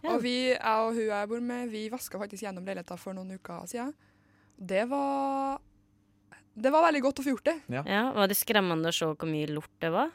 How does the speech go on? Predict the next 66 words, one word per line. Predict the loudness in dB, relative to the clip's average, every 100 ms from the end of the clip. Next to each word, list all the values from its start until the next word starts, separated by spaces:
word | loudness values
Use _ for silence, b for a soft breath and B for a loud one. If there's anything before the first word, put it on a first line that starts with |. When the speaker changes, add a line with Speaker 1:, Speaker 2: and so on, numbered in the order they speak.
| 0
Speaker 1:
Var | 6
det | 10
Speaker 2:
Nei, | 10
Speaker 1:
det | 8
du |
Speaker 2:
altså, | 6
Speaker 1:
skulle | 6 8
Speaker 2:
ja, | 8
Speaker 1:
si, |
eller? | 6 2 4 6
Speaker 2:
egentlig | 6 6 4
så | 4
var | 4 4
det | 2
ikke | -2
så |
ille | -2 0
som | 0
det | -2
jeg |
trodde, | -2 -2
for | 4
jeg | 4
hadde | 4
Speaker 1:
Nei. |
Speaker 2:
liksom | 4 4 4
noen | 2 0
områder | 0 2 0
jeg | 0
visste | -2 -4 -6
at |
det | -4
var | -2 -2
skittet, | -4 -6 -4 -4
sånn, | -6 -10 -12 b b b b
sånn | -4 -2
typ | -2 -4 -2
liksom, | -2 -2 -2 -10 -18 _ _
alt | -6 -4
det | -4
sånn | -4
her, | -2
«Åh, | -6 -6
det | -6
der | -4
skapet | -4 -4 -4 -6 -10
hvor | -8
søppelbøtta | -8 -8 -8 -8 -8 -8
står», | -6 -4 -2 -2
og | -2
skjønner | -4 -4
du, | -6
sånne | -6 -6 0
ting. | 2 2
Speaker 1:
Ja. | 2 0 0 -2
Speaker 2:
Og | 0 2
liksom | 0
sluket | -4 -6 -6 -6 -8 -8 -4
og | 0
sånn, | 2 2
sluket | 2 0 0
var | 0
jo | 0
jævlig. | 0 -2 -6 -8 b b
Speaker 1:
Ja. | -2
Speaker 2:
Men | 0 0 -2 -8